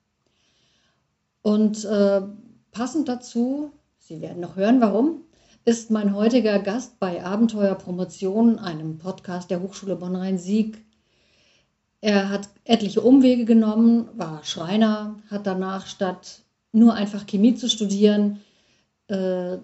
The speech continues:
zur Chemie mit Materialwissenschaften umgeschwenkt und hat sich dann im Masterstudium der Analytik verschrieben. Inhaltlich war es jedes Mal etwas komplett Neues, bis er dann mit der Promotion,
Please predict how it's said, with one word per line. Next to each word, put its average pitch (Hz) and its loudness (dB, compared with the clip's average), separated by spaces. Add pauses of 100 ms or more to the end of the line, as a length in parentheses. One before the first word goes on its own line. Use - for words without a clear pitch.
(300)
zur 196 2
Chemie 214 8
mit 208 0
Materialwissenschaften 196 0
umgeschwenkt 170 -10 (880)
und 214 -2
hat 226 0
sich 208 -6
dann 285 2
im 220 0
Masterstudium 214 0
der 196 -2
Analytik 196 0
verschrieben. 160 -10 (720)
Inhaltlich 247 0 (420)
war 208 -2
es 208 -6
jedes 247 2
Mal 208 0
etwas 190 -8
komplett 208 -10
Neues, 208 -6 (600)
bis 233 2
er 240 -6
dann 226 2
mit 220 4
der 202 -2
Promotion, 214 -2